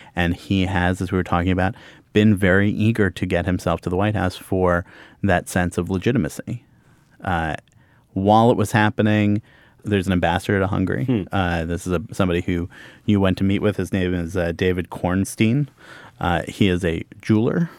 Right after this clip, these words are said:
Speaker 1: uh, <laughs> was a jeweler by trade. He's eighty years old.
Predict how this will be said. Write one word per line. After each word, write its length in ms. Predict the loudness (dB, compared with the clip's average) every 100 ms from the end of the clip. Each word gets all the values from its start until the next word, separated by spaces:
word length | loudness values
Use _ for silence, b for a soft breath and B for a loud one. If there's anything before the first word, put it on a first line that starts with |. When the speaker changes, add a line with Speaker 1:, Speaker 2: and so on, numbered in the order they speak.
| -6
Speaker 1:
uh, 280 | -2 -2 -4 2
<laughs> 140 | 2
was 200 | 4 2
a 80 | 2
jeweler 360 | 2 4 2
by 180 | 2 0
trade. 300 | 2 2 2
He's 160 | 0 2
eighty 220 | 2 4
years 280 | 4 2 2
old. 340 | 0 0 -2